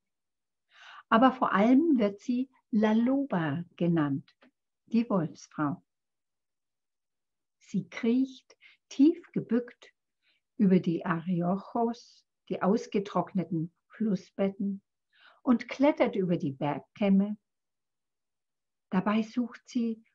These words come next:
unter jedem Strauch und Stein nach Bärenknochen, Krähenleichen, Schlangenhäuten, aber ganz speziell sucht sie nach den Gebeinen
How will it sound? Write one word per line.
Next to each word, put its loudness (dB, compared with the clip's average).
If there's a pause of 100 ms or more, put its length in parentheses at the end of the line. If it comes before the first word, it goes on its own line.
(120)
unter -2
jedem 2
Strauch -2
und -4
Stein 0 (240)
nach -4
Bärenknochen, 2 (440)
Krähenleichen, 2 (380)
Schlangenhäuten, 2 (680)
aber 0
ganz 0
speziell -4 (600)
sucht -8
sie -2
nach 2
den -2
Gebeinen 0